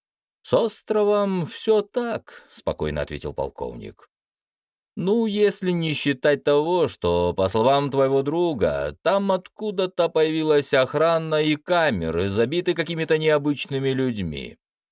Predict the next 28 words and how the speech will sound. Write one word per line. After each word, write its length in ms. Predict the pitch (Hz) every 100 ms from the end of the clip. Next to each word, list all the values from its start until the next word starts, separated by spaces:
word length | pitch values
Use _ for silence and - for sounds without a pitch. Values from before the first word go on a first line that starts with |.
| _ _ -
Браво 380 | 208 190 180 170
имеют 380 | 165 160 151 147
в 40 |
виду 380 | 143 139 151 143 _ _
подступы 600 | 165 170 - - - 69 -
к 80 | -
острову. 720 | 69 - - 67 62 62 - _ _ _ _
А 180 | - 98
вот 320 | 143 190 202 _ -
там, 500 | 185 208 220 220 190
да, 760 | 160 - 50 - - - 190 180 _ -
там 460 | 95 240 - 92
не 180 | - 226
всё 380 | 226 - 95 -
так 240 | - - _
просто». 640 | - - - - - - - _ _ _ _ _ _ _ _ _ _ _ -
Первые 380 | 220 190 180
чужие 600 | 180 196 175 196 180 95
у 140 | 85 87
нас 300 | 92 95 95
появились 540 | 120 147 185 180 175
как 180 | - 180
раз 260 | 180 170 -
в 120 | -
тех 260 | 165 151 -
краях 600 | 135 131 139 135 127 135
напротив 560 | 123 113 110 101 90
Фонарного. 800 | - 87 73 60 53 55 52 50